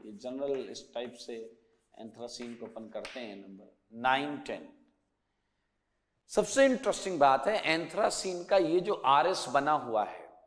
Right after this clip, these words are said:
इस आरएस में ये जो दिख रहा है इसमें एक benzenoid रिंग है, आप देख सकते हैं this ring is benzenoid, ठीक है, ये रिंग benzenoid है।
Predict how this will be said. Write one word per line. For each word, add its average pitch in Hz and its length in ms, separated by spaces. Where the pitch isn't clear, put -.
इस 190 360
आरएस 139 500
में 113 400
ये 123 260
जो 196 140
दिख 139 260
रहा 156 180
है 185 140
इसमें 165 380
एक 170 280
benzenoid 117 840
रिंग 90 180
है, - 220
आप 113 100
देख 117 200
सकते - 280
हैं - 160
this 180 180
ring 147 320
is 160 140
benzenoid, 107 760
ठीक 170 140
है, - 240
ये 151 140
रिंग 170 280
benzenoid 123 560
है। 135 140